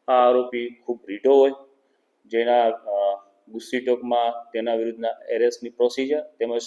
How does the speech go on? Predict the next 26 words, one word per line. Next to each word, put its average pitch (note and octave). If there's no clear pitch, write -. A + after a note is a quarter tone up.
તેની A2+
જે A2
ગેરકાયદેસર A2
જે A2
પ્રોપર્ટી B2
છે, -
તેમાં A2
તેના A2
ડિમોલિશનની A#2+
પણ A#2+
કાર્યવાહી A#2
શરૂ B2+
હોય. F#2
આથી, A#2+
અ, G2+
સોશિયલ A#2+
મીડિયાની C3+
મદદથી C#3
તથા, B2+
અ, A2
સમાજના C#3
નામે B2
છે A#2
ઈ A#2
આ, G#2+
અ, G#2